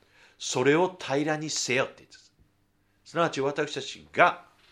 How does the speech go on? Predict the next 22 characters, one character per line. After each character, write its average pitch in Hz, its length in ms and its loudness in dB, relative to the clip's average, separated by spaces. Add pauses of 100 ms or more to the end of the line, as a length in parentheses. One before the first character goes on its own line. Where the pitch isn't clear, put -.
(1080)
私 135 340 -2
た 98 140 -6
ち 76 420 -16
も 160 400 2 (560)
心 110 360 -4
の 90 140 -10
中 95 300 -6
で、 - 300 -8 (1500)
王 104 300 2
な 98 140 -4
る 87 200 -6
キ - 180 -16
リ 85 100 -10
ス - 120 -10
ト 80 120 -12
が 107 260 -8 (1120)
凱 107 220 2
旋 101 340 -6
さ 98 220 -4
れ、 85 240 -4 (1300)
こ 160 220 -6
の 220 340 0